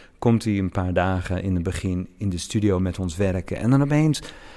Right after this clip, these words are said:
ontstaat er opeens een hele andere, andere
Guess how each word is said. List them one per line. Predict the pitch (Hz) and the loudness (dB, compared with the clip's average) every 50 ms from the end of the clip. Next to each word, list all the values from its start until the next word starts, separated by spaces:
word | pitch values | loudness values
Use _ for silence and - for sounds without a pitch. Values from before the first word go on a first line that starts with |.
| - - - - - - - - - - - | -20 -20 -20 -20 -20 -20 -20 -20 -20 -20 -6
ontstaat | - 135 135 139 - - - 170 160 165 165 | -2 0 0 0 0 -2 -2 0 0 0 0
er | 165 | 0
opeens | 143 131 143 147 147 135 | -2 0 2 2 2 2
een | 139 143 | 2 0
hele | 143 131 139 156 208 240 247 247 240 226 196 - | 0 0 0 2 2 4 4 4 4 2 2 -2
andere, | - 147 156 156 147 135 131 131 131 | -2 -4 -2 0 0 0 -2 -2 -2
andere | - 135 139 139 131 127 131 123 120 117 110 | -4 -2 -2 0 0 0 2 2 2 0 -2